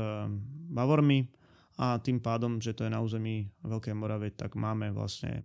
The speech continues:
dôvod veriť tomu, že tá Veľká Morava už tu nie je. Dôležitá vec bola aj tá, že zomrel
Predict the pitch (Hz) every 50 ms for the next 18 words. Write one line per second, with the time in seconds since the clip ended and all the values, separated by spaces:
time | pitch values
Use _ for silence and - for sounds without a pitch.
0 | - _ 131 131 135 131 127 127 127 127 - - - - _ _ _ _ _ _
1 | - 127 131 135 139 131 - - - - - 123 123 123 120 107 113 110 120 113
2 | 113 110 - - 113 113 113 110 - 110 110 110 110 110 113 104 107 104 104 101
3 | - - 107 104 104 104 107 110 110 107 101 - - - - - - - - 123
4 | 143 156 160 147 - 156 143 139 139 107 120 135 131 131 131 127 123 - 123 123
5 | 113 110 107 120 135 151 165 165 160